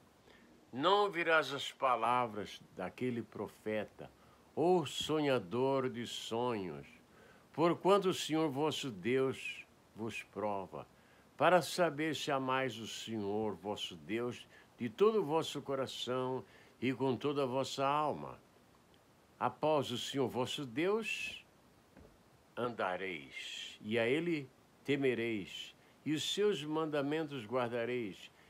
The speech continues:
e a sua voz ouvireis, e ele,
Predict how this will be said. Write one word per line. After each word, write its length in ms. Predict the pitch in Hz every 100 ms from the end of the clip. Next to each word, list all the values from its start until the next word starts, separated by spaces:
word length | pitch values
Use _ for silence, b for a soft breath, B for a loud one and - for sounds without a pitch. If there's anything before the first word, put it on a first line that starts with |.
| B B
e 120 | 135
a 60 | 151
sua 420 | - - 196 180
voz 460 | 113 139 160 139 139
ouvireis, 800 | 113 117 117 131 160 151 - - - B B B -
e 100 | 117
ele, 580 | 139 160 170 165 160